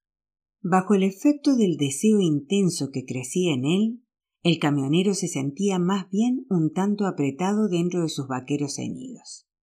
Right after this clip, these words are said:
Esa mujer era el diablo, un diablo deseable que echaba la cabeza hacia atrás cada vez que expulsaba el humo de su cigarrillo en dirección al techo de la cabina, arqueando los riñones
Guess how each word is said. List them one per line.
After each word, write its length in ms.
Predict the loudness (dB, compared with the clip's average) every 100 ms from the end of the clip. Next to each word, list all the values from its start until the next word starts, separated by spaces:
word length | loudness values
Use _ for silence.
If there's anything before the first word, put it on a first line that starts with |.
| _ _ _ _ _ _ _ _
Esa 220 | 0 4
mujer 540 | 4 4 6 6 6 2
era 260 | 4 4 4
el 220 | 2 0
diablo, 560 | -2 -4 -8 -12 -14 _ _ -4
un 180 | 0 2
diablo 380 | 2 2 2 0
deseable 720 | -2 -2 -2 0 0 0 0
que 180 | 0 0
echaba 360 | 0 -2 -2
la 120 | -4 -4
cabeza 480 | -4 -2 -2 -4
hacia 260 | -6 -6 -10
atrás 500 | -6 -4 -4 -6 -16 -4
cada 260 | -2 0 -2
vez 220 | -4 -4
que 160 | -4 -4
expulsaba 560 | -6 -10 -6 -6 -4
el 100 | -2
humo 280 | 0 0 -2
de 60 | -4
su 140 | -10
cigarrillo 760 | -14 -12 -10 -6 -6 -4 -6 -8 _ _ _ -2
en 160 | 0
dirección 480 | 2 -2 -4 -2 0
al 160 | -2 -2
techo 340 | -4 -2 -4
de 60 | -4
la 140 | -8
cabina, 560 | -10 -12 -12 -12 -16 _ _ _ _
arqueando 600 | -6 -6 -2 0 2 2
los 180 | 0 -2
riñones 720 | -4 -2 0 2 2 -2 -8